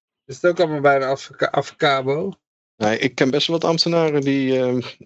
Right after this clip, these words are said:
Speaker 2: die, die bij wijze van spreken op ons stemmen of, eh, op een andere partij die, die echt
Speaker 1: Mhm.
Speaker 2: wel ambtenaren willen verminderen.
Speaker 1: Ja.
Speaker 2: Dat is vergelijkbaar met, ehm, de mensen die ik op straat spreek die het meeste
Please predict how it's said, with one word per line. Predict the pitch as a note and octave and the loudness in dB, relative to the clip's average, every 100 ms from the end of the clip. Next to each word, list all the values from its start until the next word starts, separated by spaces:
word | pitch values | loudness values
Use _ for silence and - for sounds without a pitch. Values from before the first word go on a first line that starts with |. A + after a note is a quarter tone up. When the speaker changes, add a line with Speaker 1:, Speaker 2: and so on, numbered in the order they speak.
| _ - _ | _ -20 _
Speaker 2:
die, | A#2 A2+ A#2 A2 A2 | -4 -2 -2 -2 -2
die | A2+ | 0
bij | A2+ | 2
wijze | A2+ A2+ | 2 2
van | - | 2
spreken | B2 A#2 A#2 G#2+ | 2 2 2 0
op | G#2+ | 2
ons | C3 B2+ | 2 2
stemmen | - G2+ A#2 | 2 0 0
of, | B2+ A2 - | -2 -4 -6
eh, | - G#2 G2 | -4 -2 -4
op | F2+ | -4
een | F#2 | -2
andere | G2+ G2+ | -2 -4
partij | - - G2+ G2 | -4 0 2 0
die, | G2 G2 F#2+ | -2 -2 -2
die | F2+ F#2 | -4 -2
echt | - - | -2 0
Speaker 1:
Mhm. | G#2+ | 0
Speaker 2:
wel | G2 | 0
ambtenaren | A2+ - A2 G#2 G2 | 0 0 0 0 -2
willen | F#2+ | -2
verminderen. | - G#2 G2 G2+ C3+ - - - - - _ - | 0 0 0 -2 -4 -6 -18 -18 -20 -20 _ -8
Speaker 1:
Ja. | C3+ | -2
Speaker 2:
Dat | A#2 | 0
is | - - | 0 0
vergelijkbaar | - - C3 B2+ B2+ C3+ C3 | -4 -2 0 0 2 2 2
met, | C3 B2 - - _ | -2 -4 -8 -12 _
ehm, | - A#2+ A#2 A#2 A#2 A2 | -4 0 2 2 0 -4
de | F2+ A#2+ | -2 2
mensen | C3+ C#3+ | 2 2
die | C#3 | 0
ik | C#3 | 0
op | |
straat | - - C#3+ D3 | 0 0 -2 -4
spreek | - D3 B2 - | -6 -4 -6 -6
die | A#2+ A2+ A2 - | -8 -6 -8 -10
het | G#2+ A#2 | -10 -2
meeste | C3+ E3 - C3+ A#2+ G#2 | 0 0 -4 -4 -4 -6